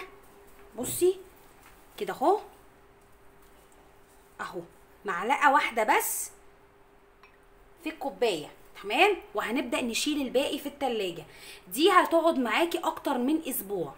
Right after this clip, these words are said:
هتقعد معاكي كتير قوي لانك بتاخدي معلقة واحدة منها، تمام؟ وهنبدأ نجيب المية المغلية بتاعتي بالشكل ده وهنقلب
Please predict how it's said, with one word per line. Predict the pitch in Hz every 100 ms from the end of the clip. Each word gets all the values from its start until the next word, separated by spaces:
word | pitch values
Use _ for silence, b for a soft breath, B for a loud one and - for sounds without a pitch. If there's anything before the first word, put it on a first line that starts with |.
| -
هتقعد | 262 262
معاكي | 233 247 262
كتير | - 294
قوي | - 294 254
لانك | 226 220
بتاخدي | 214 262 269 208
معلقة | 180 226 254
واحدة | 254 - 214
منها، | 170 156 - B B B B -
تمام؟ | 196 285 427 415 - - - - - - - - - - - - - b b
وهنبدأ | 294 294 294 - 320
نجيب | 240 202 277 240
المية | 220 254 269
المغلية | 220 196 208 240
بتاعتي | 208 - 240 - 466 - - - - - - - - - - - - - - - - - - - - - _
بالشكل | - - 214 - 196
ده | 269 403 - - - - - - - - - _ -
وهنقلب | - 220 - 175